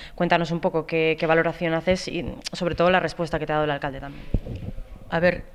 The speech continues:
Speaker 2: eh, yo sé de bastantes, bastantes, varios vecinos que me han comentado que no han recibido respuesta a las instancias,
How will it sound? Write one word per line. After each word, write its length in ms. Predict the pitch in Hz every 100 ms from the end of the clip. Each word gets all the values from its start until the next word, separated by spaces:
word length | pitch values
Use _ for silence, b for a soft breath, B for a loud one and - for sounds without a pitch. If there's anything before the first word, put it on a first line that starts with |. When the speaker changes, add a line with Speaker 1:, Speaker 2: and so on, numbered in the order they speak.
| -
Speaker 2:
eh, 320 | 180 170 165 156
yo 140 | 180
sé 260 | 175 214 208
de 320 | 170 156 147
bastantes, 640 | 147 - 147 151 165 156
bastantes, 520 | 147 - - 123 - -
varios 480 | 151 170 151 147
vecinos 640 | 139 131 196 202 233 - - - _
que 280 | 170 160 147
me 220 | 147 147
han 100 | 143
comentado 560 | 143 147 151 190 208 233
que 120 | 160
no 120 | 156
han 80 | 160
recibido 400 | 175 170 170 170
respuesta 460 | 143 - 175 -
a 20 | 160
las 120 | 175
instancias, 540 | 175 180 180 208 208